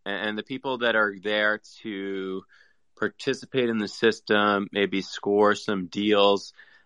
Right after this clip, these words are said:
um, they're part of the problem because they, um, as one of our speakers talked about,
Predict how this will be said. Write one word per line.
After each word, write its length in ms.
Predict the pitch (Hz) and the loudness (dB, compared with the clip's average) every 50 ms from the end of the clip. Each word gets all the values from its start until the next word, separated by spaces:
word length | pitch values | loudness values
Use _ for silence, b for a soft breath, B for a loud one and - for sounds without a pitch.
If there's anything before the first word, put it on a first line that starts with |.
| b - | b -2
um, 500 | - 98 92 92 87 85 87 87 87 78 - | 0 2 2 2 0 -2 -4 -6 -8 -4 2
they're 160 | 110 113 113 | 4 4 4
part 240 | - - 120 107 101 | 4 2 2 2 2
of 60 | 92 | 0
the 60 | 95 | -4
problem 560 | - - 92 85 85 85 - 87 85 85 85 - | -6 -4 -2 -2 -2 -2 -4 -10 -10 -10 -12 -12
because 640 | - 92 - - - 90 87 87 87 85 - - - _ | -12 -12 -10 -6 -4 -2 -2 -2 -2 -4 -6 -12 -20 _
they, 520 | - 92 90 92 90 90 90 87 87 85 - b b b b b b b b _ _ - - - | -14 -2 0 2 2 2 2 2 0 0 -2 b b b b b b b b _ _ -20 -12 -4
um, 480 | - 95 87 87 85 85 85 87 82 - | 2 2 4 4 4 0 -2 -4 -6 -6
as 180 | 90 90 - | -6 -6 -6
one 200 | 92 98 101 104 | -6 -6 -4 -4
of 140 | 104 95 - | -4 -6 -6
our 140 | 90 98 95 | -6 -6 -6
speakers 460 | - - _ 107 104 - 101 90 - | -6 -6 _ -10 -6 -4 -6 -6 -6
talked 320 | - - 110 104 101 - - | -4 2 2 2 2 0 -6
about, 320 | 92 - 95 95 92 - | 0 2 2 2 2 -2